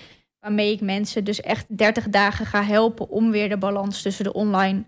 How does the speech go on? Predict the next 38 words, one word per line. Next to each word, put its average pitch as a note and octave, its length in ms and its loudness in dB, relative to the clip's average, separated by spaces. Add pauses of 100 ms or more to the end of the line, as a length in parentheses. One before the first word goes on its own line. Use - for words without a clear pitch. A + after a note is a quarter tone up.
(160)
en - 120 -18
offline A3 400 2
wereld G3+ 320 0
terug - 240 -4
te F#3+ 200 0
krijgen, G3 500 0 (340)
door G#3+ 240 4
hun G#3 200 -2
elke B3 360 2
dag A3 220 2
een G3+ 160 -4
opdracht G#3 440 0
te G#3+ 80 -2
geven G3+ 500 2
op - 140 -4
het G3+ 100 -10
gebied G3 280 -2
van F#3+ 180 0
mentaal A3+ 440 4
vlak, G#3+ 420 0 (480)
eh, G3+ 200 0
fysiek. A3+ 640 0 (520)
Ehm, G#3+ 340 0
hoe G#3+ 160 0
kunnen A3+ 240 0
ze A3+ 100 -4
weer A3+ 100 0
grip A#3+ 260 -2
krijgen A3 460 0
op A3 140 -4
hun A3 140 0
telefoon? B3+ 760 2 (220)
Hoe A#3 120 -12
krijg A3+ 240 2
ik A#3+ 80 2
mijn A#3+ 140 2
hormoonhuishouding A#3 1040 0
weer G3+ 420 -2